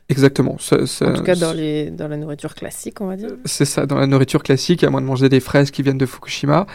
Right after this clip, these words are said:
Speaker 2: <laughs>
Speaker 1: on, il n'y a pas de risque de mutation génétique ou de boire des litres, euh, de produits radioactifs. Euh, il n'y a, il n'y a pas de, il n'y a pas de risque de mutation directement
Speaker 2: C'est
Speaker 1: lié
Speaker 2: ça.
Speaker 1: à la nutrition. Euh, là,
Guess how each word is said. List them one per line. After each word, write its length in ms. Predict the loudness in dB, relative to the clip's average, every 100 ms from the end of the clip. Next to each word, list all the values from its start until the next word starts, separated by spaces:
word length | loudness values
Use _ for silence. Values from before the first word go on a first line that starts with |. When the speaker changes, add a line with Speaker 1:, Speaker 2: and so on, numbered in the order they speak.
| -16 -16
Speaker 2:
<laughs> 300 | -12 -4 2
Speaker 1:
on, 300 | 6 6 4
il 60 | 6
n'y 80 | 6
a 60 |
pas 240 | 8 8 6
de 300 | 6 6 6
risque 360 | 6 2 2
de 140 | 0 0
mutation 400 | 2 0 0 0
génétique 480 | 0 0 0 -2 -2 0
ou 120 | 0
de 60 | 4
boire 280 | 6 6
des 120 | 6 4
litres, 360 | 4 2 2
euh, 340 | 2 2 0 -4 -10 -20 -8
de 140 | 2 2
produits 320 | 4 4 4
radioactifs. 640 | 2 4 2 0 -6 -6 -12 -18 -16 -12 2
Euh, 320 | 6 6 6
il 60 | 4
n'y 40 |
a, 40 | 2
il 40 | 4
n'y 60 |
a 40 | 6
pas 140 | 6
de, 320 | 8 8 8
il 60 | 6
n'y 80 | 4
a 40 |
pas 120 | 4
de 100 | 4
risque 380 | 4 4 2 2
de 100 | 2
mutation 600 | 2 4 4 4 0 0
directement 560 | 2 4 4 4 2 2
Speaker 2:
C'est 120 | 4
Speaker 1:
lié 100 | 2
Speaker 2:
ça. 100 | 2
Speaker 1:
à 40 | 0
la 120 | 0
nutrition. 480 | -4 -6 -8 -8 -10 -14 -16 -16 -8 2
Euh, 260 | 6 6 8
là, 320 | 6 6